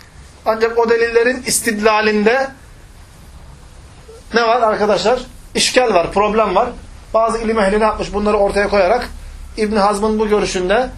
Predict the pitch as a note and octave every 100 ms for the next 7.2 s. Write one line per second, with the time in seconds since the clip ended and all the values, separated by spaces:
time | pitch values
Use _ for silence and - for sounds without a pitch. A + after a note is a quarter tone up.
0 | - - A3 A3 A3+ G3 G3+ D#3+ A#3+ -
1 | - - - - - A3 A#3+ A#3+ A#3+ A#3
2 | A3+ A#3 A3+ A3+ A3+ G#3 E3+ E3+ F3 C4
3 | - - - - - - - - - A#3+
4 | A#3 A#3+ A#3+ B3 B3 B3+ B3 A#3+ A3+ B3
5 | A#3+ A3 G#3+ G#3 G#3+ G3 G3+ G#3 F3+ F#3
6 | F#3+ F#3 G#3+ G3+ G#3 G#3 G#3+ G#3 - F#3
7 | G3+ F#3